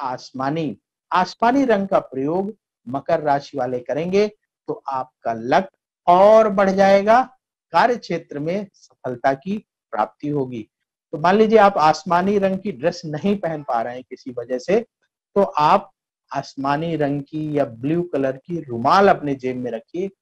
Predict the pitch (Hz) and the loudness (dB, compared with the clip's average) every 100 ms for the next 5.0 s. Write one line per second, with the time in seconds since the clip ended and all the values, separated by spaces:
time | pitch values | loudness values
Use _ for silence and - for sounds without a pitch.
0 | _ _ - - 240 220 175 - 110 117 | _ _ -16 2 4 4 2 -2 -4 -2
1 | 120 113 127 147 - _ _ 113 110 131 | -4 -2 2 0 0 _ _ -14 -6 -4
2 | 139 190 - 131 147 170 131 - - 180 | -4 -8 -10 -6 -4 -6 -10 -8 0 0
3 | 175 151 135 131 135 - 139 139 117 110 | 0 -8 -10 -12 -14 -8 -6 -6 -8 -2
4 | 143 175 139 131 123 110 - 120 135 | 2 2 4 2 -2 -8 -4 -4 -2